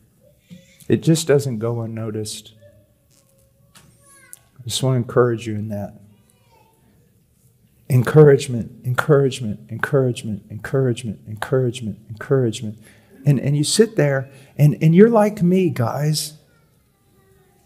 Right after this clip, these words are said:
You, you, you would do this if you would remember it.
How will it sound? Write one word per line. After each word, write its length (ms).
You, 100
you, 280
you 160
would 260
do 240
this 320
if 160
you 120
would 180
remember 580
it. 120